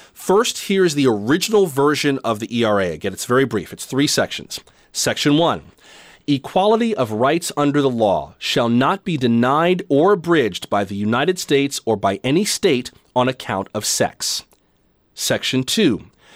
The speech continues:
the Congress shall have the power to enforce by appropriate legislation the provisions of this article. Section three, this amendment shall take effect two years after the date of ratification. That's the original Equal Rights Amendment.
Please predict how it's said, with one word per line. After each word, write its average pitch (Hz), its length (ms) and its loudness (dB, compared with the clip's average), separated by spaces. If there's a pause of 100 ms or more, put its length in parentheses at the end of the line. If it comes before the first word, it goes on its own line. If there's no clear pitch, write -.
(240)
the 110 100 -2
Congress 208 520 0
shall 120 200 -2
have 110 160 -2
the 110 80 -4
power 135 380 0
to 156 180 -2
enforce 147 560 2
by 104 220 0
appropriate 147 520 0
legislation 131 720 -2
the 127 120 0
provisions 151 600 0
of 85 80 -8
this 87 160 -6
article. - 400 -6 (720)
Section 113 400 -4
three, 156 460 -2 (500)
this 120 180 0
amendment 156 460 4
shall 104 220 -2
take 156 240 -4
effect - 480 -2 (240)
two 226 320 2
years 180 500 2 (100)
after 151 480 -4
the 127 120 0
date 107 400 -2 (280)
of 107 140 0
ratification. 95 800 -4 (960)
That's 143 260 -2
the 240 160 0
original 214 460 0
Equal 107 260 -2
Rights 92 240 -2
Amendment. 85 380 -10